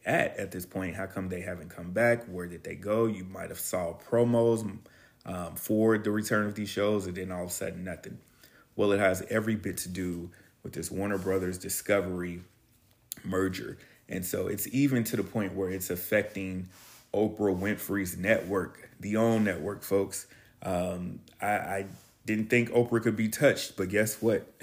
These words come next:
<laughs> Uh, Warner Brothers Discovery lays off four leading own executives. And so who knows what that's going to do for the landscape of own.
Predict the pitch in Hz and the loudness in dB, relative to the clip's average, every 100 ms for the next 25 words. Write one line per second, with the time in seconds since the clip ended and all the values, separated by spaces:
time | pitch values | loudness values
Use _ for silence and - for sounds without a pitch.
0 | 117 - - - - - _ - 90 82 | -2 0 -2 -4 -20 -20 _ -10 -6 -6
1 | - - 95 92 101 107 117 120 107 113 | -8 -10 -12 -12 -6 0 4 4 4 4
2 | 113 107 107 - - 120 104 101 92 95 | 2 0 -2 0 4 4 4 -2 0 0
3 | 107 101 98 95 - 123 120 120 113 120 | 0 0 0 -2 -2 2 6 6 6 2
4 | 117 113 92 110 113 110 92 98 98 - | 2 0 -2 0 2 2 0 -2 -2 -2
5 | 87 - - - 85 - 95 92 92 - | -10 -8 -8 -8 -8 -4 -4 -4 -6 -14
6 | - - _ _ _ _ _ _ - - | -20 -20 _ _ _ _ _ _ -18 0
7 | 127 143 120 127 113 107 92 95 90 - | 6 8 10 10 8 4 -2 -2 -4 -10
8 | _ 107 107 - - 95 90 90 90 90 | _ 2 2 2 -4 -4 -4 -4 -6 -8
9 | - 98 92 90 92 98 95 - 90 90 | -6 -4 -4 -4 -6 -6 -6 -4 -4 -6
10 | - 104 101 101 98 | -8 -6 -4 -6 -8